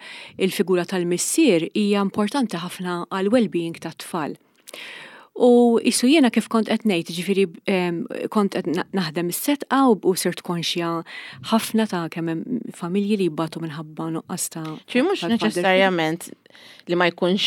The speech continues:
Speaker 2: hemm il-missier, imma propju l-involviment. Għax
Speaker 1: Eħe.
Speaker 2: forsi
Speaker 1: It-,
Speaker 2: jisu-
Speaker 1: it-tnejn, eħe, għandek punt validu ħafna.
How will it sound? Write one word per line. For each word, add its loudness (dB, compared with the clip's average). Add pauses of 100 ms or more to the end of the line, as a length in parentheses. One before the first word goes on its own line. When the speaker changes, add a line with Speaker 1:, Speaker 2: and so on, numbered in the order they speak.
Speaker 2:
hemm 4
il-missier, 0
imma 4 (100)
propju 2
l-involviment. 2
Għax -4 (400)
Speaker 1:
Eħe. 4
Speaker 2:
forsi 4
Speaker 1:
It-, -2
Speaker 2:
jisu- 2
Speaker 1:
it-tnejn, 4
eħe, 2
għandek 4
punt 2 (120)
validu 4
ħafna. 0